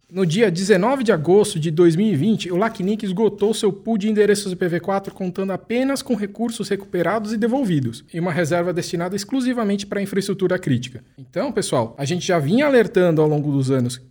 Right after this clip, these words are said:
que o I P V quatro tava acabando. Chegou nessa data, o que que a gente tem? Não tem mais nada. Ou você agora tem uma lista de espera. Então, um, um provedor, uma instituição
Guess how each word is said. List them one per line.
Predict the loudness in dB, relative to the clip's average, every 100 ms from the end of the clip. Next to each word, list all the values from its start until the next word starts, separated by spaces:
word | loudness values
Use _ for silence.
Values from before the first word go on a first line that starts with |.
| _
que | -4
o | -2
I | -2
P | -2
V | -4
quatro | -2 -4 -4
tava | -6 -4
acabando. | -4 2 2 2 0 -8 _
Chegou | -4 2 4 4
nessa | 2 0 -2
data, | -2 -2 -2 -6 -6 -10 _ _ _ _
o |
que | -10
que | -2
a | 0
gente | 0 -2
tem? | -2
Não | -2 -2
tem | -4
mais | -4 0
nada. | 2 2 0 -6 -14 _ _ _ _ _
Ou | -6 -4
você | -2 -2 0
agora | 0 0 0
tem | -2 0
uma | 0
lista | 2 2 0 -4
de | -8
espera. | -2 2 2 0 -6 -10
Então, | -2 2
um, | 2 2 0
um |
provedor, | 0 2 4 4 4 4 4
uma | 2 0
instituição | -2 -2 -2 0 0 0 -2